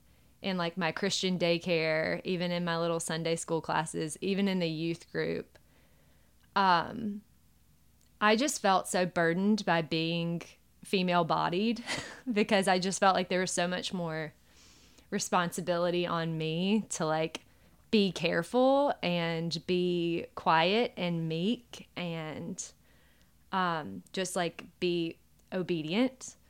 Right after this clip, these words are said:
And that didn't really sit well with me.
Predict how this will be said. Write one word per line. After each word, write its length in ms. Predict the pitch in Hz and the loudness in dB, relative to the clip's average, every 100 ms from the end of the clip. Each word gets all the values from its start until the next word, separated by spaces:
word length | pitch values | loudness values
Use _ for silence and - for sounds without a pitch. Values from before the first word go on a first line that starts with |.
| _ _ _ _ _ 185 | _ _ _ _ _ -2
And 640 | 185 175 170 165 180 - - _ _ _ _ _ _ _ _ - - | 0 0 0 -2 -6 -10 -16 _ _ _ _ _ _ _ _ -8 2
that 160 | 214 | 4
didn't 160 | 233 254 | 6 6
really 200 | 254 220 | 6 4
sit 320 | - 196 - | 2 0 2
well 240 | 175 170 170 | 2 2 2
with 220 | 175 190 | -2 -6
me. 420 | 175 - 208 | -6 -4 -6